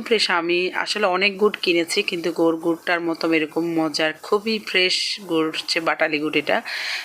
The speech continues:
যে বাটালি গুড় দিয়ে আজকে সাইন্না। আর এই পিঠাগুলো আমাদের চট্টগ্রাম, নোয়াখালী, ফেনী, কুমিল্লার খুবই ট্রেডিশনাল পিঠা। এটা আমরা শীতকালে এবং কি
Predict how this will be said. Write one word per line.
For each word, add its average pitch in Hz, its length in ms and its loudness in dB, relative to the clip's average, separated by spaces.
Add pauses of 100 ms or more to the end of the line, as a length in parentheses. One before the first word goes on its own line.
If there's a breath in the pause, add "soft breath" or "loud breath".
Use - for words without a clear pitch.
(180 loud breath)
যে 165 160 4
বাটালি 156 400 0
গুড় 156 180 0
দিয়ে 160 200 4
আজকে - 200 -4 (120)
সাইন্না। 147 220 -2 (600)
আর 165 80 0 (120)
এই 214 140 0 (100)
পিঠাগুলো 214 480 0
আমাদের 196 280 0 (100)
চট্টগ্রাম, 165 520 0 (100)
নোয়াখালী, 151 500 2 (100)
ফেনী, 151 300 2 (120)
কুমিল্লার 156 480 2
খুবই 220 200 2
ট্রেডিশনাল 151 640 0
পিঠা। 147 240 0 (120)
এটা 156 240 -2
আমরা 151 240 0
শীতকালে 160 580 -2 (180)
এবং 185 220 2
কি 180 140 4